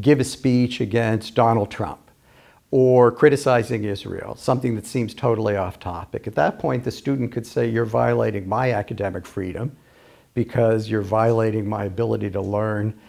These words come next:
in a, in a good environment." And the professor can say, "Well, I'm exercising my academic freedom in the sense of I'm expressing myself, um,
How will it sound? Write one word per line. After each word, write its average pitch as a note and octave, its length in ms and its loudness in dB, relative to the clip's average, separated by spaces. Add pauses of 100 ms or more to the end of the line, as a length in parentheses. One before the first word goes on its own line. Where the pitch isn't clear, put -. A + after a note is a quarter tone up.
(420)
in A#2+ 260 2
a, G#2 260 0
in B2+ 160 0
a A#2 60 2
good B2+ 280 6
environment." G#2+ 680 -4
And G#2 80 -6
the A2 60 -4
professor C3+ 500 4
can B2 180 -2
say, B2 200 2
"Well, A#2 180 4
I'm D#3+ 160 6
exercising B2 720 2
my A#2+ 240 2
academic A2 560 -2
freedom G#2+ 580 -2
in G2+ 140 -4
the G2 80 -6
sense G#2+ 380 -4
of G#2 200 -2
I'm G2 480 -4
expressing A2 540 -2
myself, F#2+ 580 -2
um, F#2 380 -2